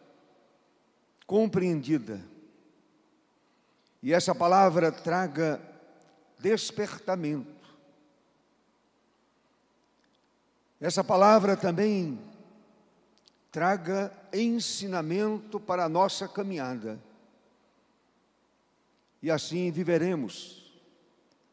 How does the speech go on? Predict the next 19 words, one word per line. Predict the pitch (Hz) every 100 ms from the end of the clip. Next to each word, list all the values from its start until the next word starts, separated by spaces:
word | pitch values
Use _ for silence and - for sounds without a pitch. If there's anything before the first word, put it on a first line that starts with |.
| _ _ -
segundo | - 156 156 175 160 151 143 -
a | - 131
vontade | 135 127 143 143 139 127 131
soberana | - 156 131 127 135 135 127
do | 120 123
Senhor | - 117 117 120 98 107
nosso | 117 117 117
Deus. | 113 120 135 - - - - _ _ _ _ _ _ _ _ _ _ _ _ _ _
Oramos | 113 120 160 185 175 - - - - - _ _ _ _ _ _ _ _
e | 127
agradecemos | 127 143 156 147 - 139 131 104 - - - - _ _ _ _ _ _ _ _ _ _ _ _ _ _
pelos | 127 131 101
méritos | 135 147 139 123 139 143 -
dele, | - 95 123 107 95 90 - _ _ _ _ _ _ _ _ _ -
os | 117 101
méritos | 110 131 135 135 - 135 135 -
de | 117
Cristo | - - 165 196 - - 180
Jesus, | 165 147 107 123 123 - -